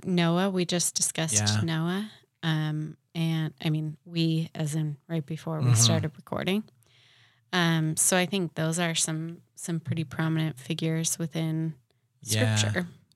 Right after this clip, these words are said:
Speaker 2: 'Cause, so John the Baptist was, uh,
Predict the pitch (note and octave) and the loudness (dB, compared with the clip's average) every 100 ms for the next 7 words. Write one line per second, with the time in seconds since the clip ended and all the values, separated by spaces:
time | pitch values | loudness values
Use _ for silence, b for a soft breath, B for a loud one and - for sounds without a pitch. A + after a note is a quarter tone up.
0 | _ C#3+ C3 A#2 - C3 C#3 D#3+ C#3+ B2+ | _ 8 8 8 8 8 8 8 10 8
1 | B2+ B2+ A#2 - A#2 A2+ A2 G2+ - - | 6 6 4 4 4 6 6 6 4 0
2 | G2 A#2 A2+ G#2+ G#2 | -8 -2 2 4 2